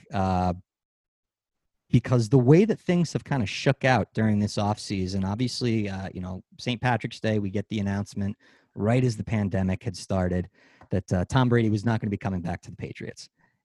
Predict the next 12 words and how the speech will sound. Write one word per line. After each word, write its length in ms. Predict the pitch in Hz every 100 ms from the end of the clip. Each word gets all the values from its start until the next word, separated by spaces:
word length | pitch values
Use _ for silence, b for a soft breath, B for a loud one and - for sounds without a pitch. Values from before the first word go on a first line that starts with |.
| _
And 680 | 98 95 92 92 90 87 85 -
it 180 | 117 - _
was 580 | 113 113 110 107 101 - -
tough 240 | 131 -
news 220 | 131 131
to 80 | -
take 220 | 123 117
at 60 | -
the 60 |
time, 380 | - 113 117 139 - _ _ _ _ _
but 160 | 123 131
understandable 640 | 127 113 - 98 90 117